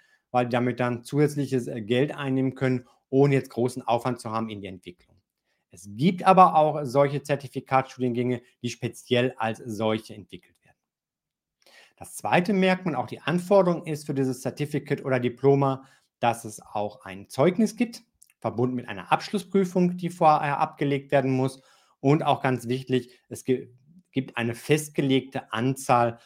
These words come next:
von Credit Points, die für dieses Zertifikat vergeben wird, die ihr erhaltet, also Credit Points nach dem E C T S-System. Damit dann auch eine Vergleichbarkeit zu Inhalten aus den Studiengängen und auch eine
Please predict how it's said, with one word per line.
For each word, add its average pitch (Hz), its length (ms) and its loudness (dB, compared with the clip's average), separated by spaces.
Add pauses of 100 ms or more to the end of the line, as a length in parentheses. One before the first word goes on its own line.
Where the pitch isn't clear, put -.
(120)
von 127 300 0
Credit 131 420 0
Points, 95 460 -10 (120)
die 110 120 -8
für 156 260 0
dieses 139 360 -2
Zertifikat 117 640 -2
vergeben 120 420 -2
wird, 123 300 0 (360)
die 113 120 0
ihr 101 60 2
erhaltet, 113 440 -2
also 104 220 -8
Credit 127 340 -4
Points 117 340 -4
nach 110 200 -6
dem 107 180 -14
E 117 120 -6
C - 120 -16
T - 160 -14
S-System. 143 640 -2 (680)
Damit 117 360 0
dann 113 180 -6
auch - 260 -4
eine 104 220 -10
Vergleichbarkeit 139 920 2 (320)
zu - 140 -14
Inhalten 127 420 -2
aus 120 200 -8
den 113 120 -6
Studiengängen 113 600 -4
und 98 100 -12
auch 107 220 -6
eine 101 260 -10